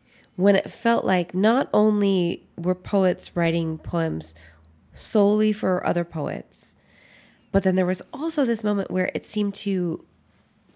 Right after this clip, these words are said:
not want to connect.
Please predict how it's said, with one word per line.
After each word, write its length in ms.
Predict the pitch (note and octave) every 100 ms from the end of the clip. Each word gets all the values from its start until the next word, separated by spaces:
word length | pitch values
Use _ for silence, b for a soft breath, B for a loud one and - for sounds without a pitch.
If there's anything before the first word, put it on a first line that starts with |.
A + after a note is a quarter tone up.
| _ b b b b _
not 500 | F3 F#3+ G3+ G3+ -
want 340 | F3+ F3 F#3 F#3+
to 100 | F3+
connect. 580 | E3+ D#3 - - -